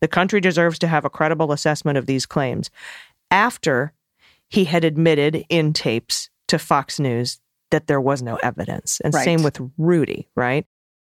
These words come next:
Speaker 1: Now, Bartiromo said, "Well, who decides who gets inaugurated in this case?" And Ted Cruz talked about this commission he was gonna put together. It would be the results of that commission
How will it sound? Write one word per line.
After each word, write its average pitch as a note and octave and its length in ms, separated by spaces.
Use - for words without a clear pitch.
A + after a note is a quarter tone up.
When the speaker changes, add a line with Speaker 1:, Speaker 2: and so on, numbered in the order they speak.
Speaker 1:
Now, D3+ 80
Bartiromo G#3 680
said, F3 140
"Well, E3+ 120
who B3+ 120
decides A3 460
who G#3 100
gets G3+ 240
inaugurated E3 760
in E2 120
this - 160
case?" - 400
And - 100
Ted G#3 160
Cruz A3+ 260
talked F#3 280
about - 220
this F3 120
commission G#3 480
he E3 120
was D3 140
gonna C#3 180
put - 180
together. A#2 360
It D3+ 140
would G3+ 160
be C4 140
the B3 100
results A3+ 400
of F#3 80
that F3+ 200
commission D#3+ 460